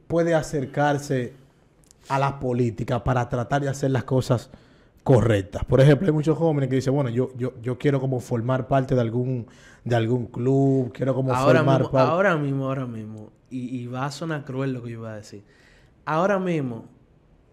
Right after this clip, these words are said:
Speaker 2: eso es lo más fácil del mundo, porque es que todos los partidos políticos, todos, sin excepción,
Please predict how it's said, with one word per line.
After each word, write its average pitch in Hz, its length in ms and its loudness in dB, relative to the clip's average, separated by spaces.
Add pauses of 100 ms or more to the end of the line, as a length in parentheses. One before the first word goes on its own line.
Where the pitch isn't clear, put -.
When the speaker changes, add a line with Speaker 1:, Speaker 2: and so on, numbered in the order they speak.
Speaker 2:
eso 143 260 -6
es 151 40 -2
lo 151 80 -2
más 143 160 -4
fácil 139 240 -8
del 143 120 -6
mundo, 139 380 -8
porque 123 200 -14
es 117 60 -12
que 131 80 -10
todos 165 340 -2
los 143 120 -4
partidos 127 480 -10
políticos, 113 720 -14
todos, 123 440 -2
sin 113 200 -14
excepción, 113 600 -10